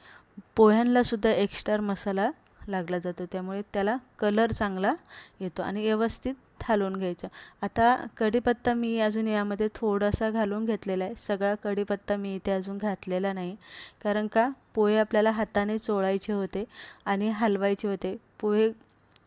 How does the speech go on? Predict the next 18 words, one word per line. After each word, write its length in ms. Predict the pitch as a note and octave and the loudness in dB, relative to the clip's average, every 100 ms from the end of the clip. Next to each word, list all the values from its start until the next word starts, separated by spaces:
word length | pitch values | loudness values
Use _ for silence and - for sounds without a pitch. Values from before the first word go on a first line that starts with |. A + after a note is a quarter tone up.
| _ _ - - | _ _ -18 -2
कढीपत्ता 600 | G#3+ G#3+ A3+ A3+ - A3+ | 0 2 2 0 0 4
जर 160 | A3 | 6
अगोदर 400 | G#3+ G3 G3+ G3+ | 6 6 2 0
घातला 420 | G#3 A3 - F#3+ B3 _ - | 2 2 2 -2 -4 _ -4
तर 140 | G3 | 0
सगळा 400 | A3 G#3+ F#3+ G#3+ G#3 | 0 0 2 2 4
त्याचा 260 | G#3 G#3+ | 0 -4
चुरा 440 | G#3+ - G#3+ G3 G3 | -6 -2 0 2 2
होऊन 320 | G3 F#3+ F#3 | 0 -6 -4
जातो, 260 | F3 - A3 - - - - - | -6 -6 -10 -12 -20 -20 -14 -8
म्हणून 180 | G#3+ | -6
सगळ्यात 440 | A3+ A#3+ G#3 A3 A3+ | -2 -2 2 2 2
शेवटी 360 | - A3 G#3+ G#3+ | 2 0 2 0
आपल्याला 320 | G3+ G3+ G#3 | 0 0 -2
कढीपत्ता 600 | - G3 G3 G3 - G3+ | -2 -4 -2 -4 0 0
यामध्ये 420 | F#3+ F#3 F3+ F#3+ | 0 -2 -4 -4
घालून 340 | G3 G3+ G#3+ A#3 | -2 -2 -2 -2
घ्यायचा 380 | A#3 G3+ A3 | 0 0 -2